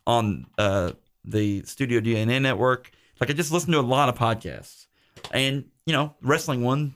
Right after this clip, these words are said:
wrestling ones, there's three or four that I listen to. And he thought that's what I would do. But again, pro wrestlers have podcasts. So I'm not, no one's listening to my wrestling podcast. And, you know, horrible movies. I think we've all seen horrible movies,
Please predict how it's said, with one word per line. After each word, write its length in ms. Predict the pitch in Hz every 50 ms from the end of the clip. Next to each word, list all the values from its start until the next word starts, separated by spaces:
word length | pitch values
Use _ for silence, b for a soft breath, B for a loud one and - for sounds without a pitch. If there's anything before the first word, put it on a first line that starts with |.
| _ -
wrestling 360 | - 123 151 170 - 165 143 131
ones, 180 | 123 139 143
there's 160 | 139 139 135
three 180 | - - 110 127
or 40 | 135
four 200 | 139 - 127 135
that 80 | 135
I 60 | 123 139
listen 300 | 143 156 160 - 127 107
to. 240 | - 104 104 127 131 b b b b b b b b b b -
And 240 | - 127 131 131 120
he 120 | 117 135 151
thought 400 | - - 123 131 151 - - - - -
that's 140 | 117 120 -
what 80 | 143 127
I 40 | 127
would 80 | 135 135
do. 200 | 151 135 110 104 b b b b -
But 100 | 147 147
again, 360 | 156 156 180 165 127 117 117 - _ _ _ _ _ _ _ _ _ _ _
pro 140 | - - 151
wrestlers 360 | 131 131 127 - - 120 104
have 180 | 117 110 101 -
podcasts. 640 | - 104 87 85 - - - 55 - - - - _ _ _ _ _ _ _ _
So 320 | - 143 139 131 - - _ -
I'm 200 | 131 151 147 147
not, 240 | 135 117 110 - -
no 120 | - 175 165
one's 160 | 135 117 101
listening 240 | 104 101 - 98 95
to 60 | 92
my 160 | 90 85 92 90 _ _ _ -
wrestling 320 | 95 104 101 - - 90 90
podcast. 400 | 104 87 87 - 113 120 131 - b b b b b b b b b b
And, 220 | - 185 190 180 - - _ -
you 60 | -
know, 220 | - 196 196 - -
horrible 240 | - 175 190 185 170
movies. 320 | 160 160 170 170 196 - -
I 80 | - 135
think 160 | 147 156 127
we've 120 | 139 127 117
all 340 | - - 117 127 131 143 151
seen 340 | - - - 127 131 143 143
horrible 320 | 143 147 143 156 156 147
movies, 480 | 131 127 131 131 165 202 196 - -